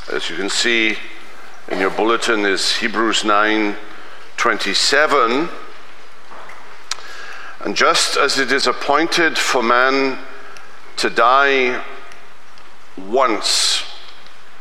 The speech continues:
and after that comes judgment."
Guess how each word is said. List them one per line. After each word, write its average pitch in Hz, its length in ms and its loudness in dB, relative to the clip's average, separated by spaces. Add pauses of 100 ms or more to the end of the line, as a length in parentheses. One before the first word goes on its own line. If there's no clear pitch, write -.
(1900)
and 92 140 2
after 113 320 4
that 104 280 2
comes 101 340 0
judgment." - 540 0